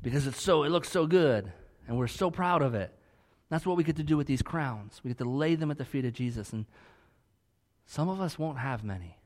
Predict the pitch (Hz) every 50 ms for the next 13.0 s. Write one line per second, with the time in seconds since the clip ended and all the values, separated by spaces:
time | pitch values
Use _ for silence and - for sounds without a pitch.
0 | _ _ _ _ - - - - 131 160 170 151 135 123 - - 127 113 104 117
1 | 113 110 113 120 113 98 92 92 85 _ - _ _ _ _ _ _ _ _ _
2 | _ _ _ - - 117 120 123 117 117 113 - 117 107 - 127 117 110 104 104
3 | - 117 110 107 101 101 113 - - - _ _ _ - - - - 143 143 151
4 | 139 - 208 220 208 185 185 190 180 - 165 - - - 175 180 190 175 143 -
5 | 139 123 117 117 120 123 120 113 110 107 117 - 147 - - 156 143 - - -
6 | - - - - - 175 156 139 - - 208 208 160 147 156 147 123 156 170 165
7 | - 151 165 156 - - 165 - 160 131 - - 175 170 165 151 156 175 190 185
8 | 165 143 117 131 139 120 - - - - - _ - 170 185 185 - 175 160 143
9 | 135 156 180 190 185 165 135 - - - 131 - - 151 - - 196 185 156 147
10 | 135 - - - - 135 - - - - - 214 214 175 156 143 123 117 120 131
11 | 123 110 - - 156 156 151 131 127 117 - 147 147 165 180 175 160 151 139 131
12 | 131 127 127 131 147 170 170 147 - - - 135 113 - - 156 139 110 -